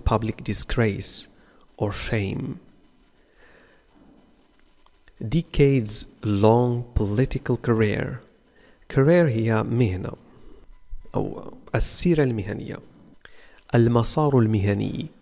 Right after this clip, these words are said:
Career. المسار المهني للشخص. Decades. عقد.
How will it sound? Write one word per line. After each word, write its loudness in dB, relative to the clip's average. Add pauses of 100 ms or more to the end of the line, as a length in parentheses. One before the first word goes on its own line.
(160)
Career. 0
المسار 0
المهني 0
للشخص. -6 (960)
Decades. 0 (560)
عقد. -4